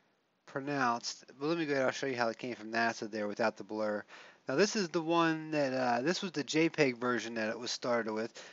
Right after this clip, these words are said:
Now since this was back on saw five one eight, it's already been put into the database for the, uh, you know, your, there's two different systems you can get your downloads from. You can get 'em from the P D S files, which are like the planetary database system, which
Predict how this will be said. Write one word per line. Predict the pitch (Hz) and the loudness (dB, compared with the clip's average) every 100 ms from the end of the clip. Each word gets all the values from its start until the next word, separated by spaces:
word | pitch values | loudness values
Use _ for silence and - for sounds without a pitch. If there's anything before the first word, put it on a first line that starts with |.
| - | -12
Now | 147 147 | -2 0
since | 139 208 202 | 0 -2 -2
this | 220 214 | -4 -4
was | 170 | 2
back | 185 180 180 | 6 6 4
on | 156 - - | -4 -6 -10
saw | - 180 160 | 0 4 4
five | - 165 156 143 | 6 8 8 8
one | 147 147 | 0 0
eight, | 156 135 - - - - | 0 -2 -6 -20 -16 -4
it's | 151 - | -2 0
already | 165 185 175 | 6 8 8
been | 151 143 | 6 -2
put | - 160 | 0 2
into | 156 151 151 | 2 2 2
the | 135 | 2
database | 135 151 151 147 151 151 | 6 6 6 6 4 4
for | - - 143 143 | -4 -2 0 2
the, | 135 131 131 123 | 2 0 2 4
uh, | 113 110 107 107 | 6 4 4 2
you | 139 143 | 0 -2
know, | |
your, | 131 135 131 127 - _ - | -2 2 2 2 -2 _ 0
there's | 165 156 | 2 2
two | - 226 | -2 -2
different | 214 202 160 139 | 2 0 0 -2
systems | 165 147 143 120 | 0 0 -2 -4
you | 120 | -4
can | 120 | -2
get | 123 123 | -4 -2
your | |
downloads | 113 117 117 110 101 | 2 4 4 0 -6
from. | - 101 95 - - - | -4 -4 -6 -14 -16 -8
You | 165 | -2
can | 180 | 0
get | 175 180 | 6 6
'em | 170 | 4
from | 156 | -4
the | 127 | -6
P | - 226 | 0 4
D | 208 | 10
S | 185 175 - | 10 10 2
files, | - 135 127 120 113 | 2 6 8 6 2
which | 131 135 - | -6 -4 -2
are | |
like | 139 127 | 0 0
the | 160 | -2
planetary | - 151 139 156 135 | -4 -2 2 4 4
database | 120 139 147 147 | 6 4 4 2
system, | - 147 - 151 | 2 -2 -2 -2
which | 143 - | -2 -4